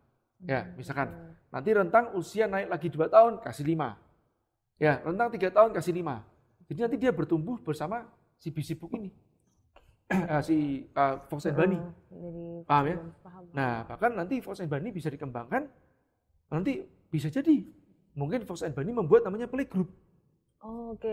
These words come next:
Speaker 2: jadi malah bikin <clears throat> ini bisnis lain gitu.
Speaker 1: Iya,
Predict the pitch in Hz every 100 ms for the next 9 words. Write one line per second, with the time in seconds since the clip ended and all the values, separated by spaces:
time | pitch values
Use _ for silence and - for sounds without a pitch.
0 | 214 202 180 220 226 190 196 190 - 196
1 | 190 185 156 185 180 - 208 190 180 196
2 | 202 202 190 170 165 160 135